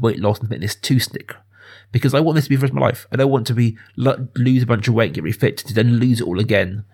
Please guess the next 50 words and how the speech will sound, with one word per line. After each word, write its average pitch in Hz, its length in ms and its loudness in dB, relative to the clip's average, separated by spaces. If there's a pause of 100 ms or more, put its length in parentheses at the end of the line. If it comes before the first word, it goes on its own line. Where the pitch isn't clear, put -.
(100)
and 101 80 -8
get - 200 -4
fat 101 240 -2
and 101 80 -8
slow 110 280 -2
like 107 200 -2
I - 20 -2
did 101 100 -4
before. 123 360 -2 (580)
I 113 40 0
want 123 140 0
this 123 100 -4
to - 40 -4
be 117 60 -2
something 98 280 -4
that 98 100 -2
I 98 100 -2
live 107 260 0
with 92 280 -4
and 107 100 -6
something 101 200 -4
that 120 80 -8
becomes 110 200 -2
part 107 320 -4
of - 40 -16
who 101 140 0
I 98 120 -4
am. 104 320 -8 (480)
And 104 140 -6
that's - 200 -4
about 95 440 -6 (280)
the - 80 -10
consistency, 110 880 -6
the 95 100 -6
lifestyle 98 680 0
change, 92 580 -4 (580)
the - 120 -2
core 156 380 0
change 107 500 -4
within 95 320 -6
me. - 180 -12 (760)
Next - 220 -2
week, 165 160 2
guys, 113 400 2
I'm 127 60 -2
hopefully 107 500 -2
will 107 80 0
have 123 160 2
an 131 80 -2
interview 120 400 -4